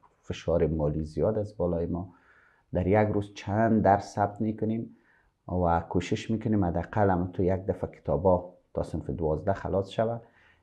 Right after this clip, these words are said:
که یک هفتاد، هشتاد درصد شما پیام بگیرید. باز بعداً بخیر می‌شه که امکانات مالی به دسترس ما قرار گرفت، استادای متخصص هر بخش دعوت کنیم و درس‌ها رو خوبتر برتان ثبت کنیم.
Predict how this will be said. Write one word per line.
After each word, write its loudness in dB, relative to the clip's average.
که -2
یک 0
هفتاد، 0
هشتاد -2
درصد 0
شما -2
پیام 0
بگیرید. -4
باز 0
بعداً 4
بخیر 0
می‌شه -2
که -4
امکانات 0
مالی 2
به 2
دسترس -4
ما 2
قرار 0
گرفت، 0
استادای 0
متخصص -2
هر 2
بخش 2
دعوت -2
کنیم -2
و -2
درس‌ها -4
رو -2
خوبتر -6
برتان -8
ثبت -18
کنیم. -18